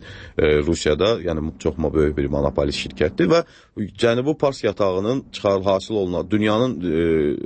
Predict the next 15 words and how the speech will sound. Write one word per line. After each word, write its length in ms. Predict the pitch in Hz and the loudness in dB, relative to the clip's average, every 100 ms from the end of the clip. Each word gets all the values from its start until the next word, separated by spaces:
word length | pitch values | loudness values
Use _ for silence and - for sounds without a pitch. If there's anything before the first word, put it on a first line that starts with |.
| 57 | 0
ən 140 | 110 98 | 2 2
böyük 220 | 92 - | 2 2
qaz 180 | 95 78 | 0 0
yatağından 600 | 76 78 73 76 80 76 | -4 -2 -2 -2 -2 -2
biridir, 380 | 80 80 - - - | 0 0 -2 -10 -2
bəlkə 240 | 80 90 | 0 2
də 80 | 80 | 0
birincisidir. 720 | 78 76 71 - 82 69 92 139 - - - - - | 0 -2 -2 -2 0 2 2 0 -8 -20 -20 -12 0
Və 100 | 131 | 2
bunun, 320 | 139 156 196 196 | 4 2 2 2
e, 280 | 123 113 | 2 2
çıxarılacaq 600 | 110 127 117 117 117 143 - | 2 0 2 2 0 -2 0
qazın 480 | 90 85 95 127 208 | 0 2 0 0 0
Avropaya 460 | 131 131 160 139 | 0 0 0 0
çatdırılmasını 1040 | - 110 - 95 92 90 87 92 95 143 | 0 -4 -2 -2 0 0 -2 0 2 2